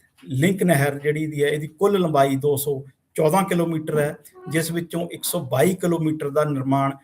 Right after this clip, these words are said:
ਪੰਜਾਬ ਨੇ ਕਰਨਾ ਹੈ, ਜਦੋਂ ਕਿ ਬਾਨਵੇਂ ਕਿਲੋਮੀਟਰ ਹਰਿਆਣਾ ਨੇ ਕਰਨਾ ਸੀਗਾ। ਹਰਿਆਣਾ ਨੇ ਆਪਣੇ ਹਿੱਸੇ ਦਾ ਨਿਰਮਾਣ ਪੂਰਾ ਕੀਤਾ ਹੈ ਤੇ ਜਦੋਂ ਕਿ ਪੰਜਾਬ ਵਿੱਚ ਇਹ,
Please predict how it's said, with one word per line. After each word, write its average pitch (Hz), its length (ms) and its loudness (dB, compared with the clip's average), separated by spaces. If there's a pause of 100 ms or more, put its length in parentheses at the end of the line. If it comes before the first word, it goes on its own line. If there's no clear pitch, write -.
(240)
ਪੰਜਾਬ 139 380 2
ਨੇ 170 140 2
ਕਰਨਾ 147 320 0
ਹੈ, 156 80 -2
ਜਦੋਂ 160 340 0
ਕਿ 156 80 -4
ਬਾਨਵੇਂ 143 420 0
ਕਿਲੋਮੀਟਰ 139 640 -2 (380)
ਹਰਿਆਣਾ 139 300 4
ਨੇ 135 140 4
ਕਰਨਾ 123 300 -2
ਸੀਗਾ। 135 440 -6 (360)
ਹਰਿਆਣਾ 156 320 4
ਨੇ 185 160 0
ਆਪਣੇ 160 300 -2
ਹਿੱਸੇ 143 320 -2
ਦਾ 156 120 4
ਨਿਰਮਾਣ 135 580 0 (280)
ਪੂਰਾ 160 240 4
ਕੀਤਾ 175 380 2
ਹੈ 165 240 2 (340)
ਤੇ 160 280 -2 (120)
ਜਦੋਂ 160 260 0
ਕਿ 165 120 -6
ਪੰਜਾਬ 147 540 4
ਵਿੱਚ 151 440 -2 (300)
ਇਹ, 151 380 -2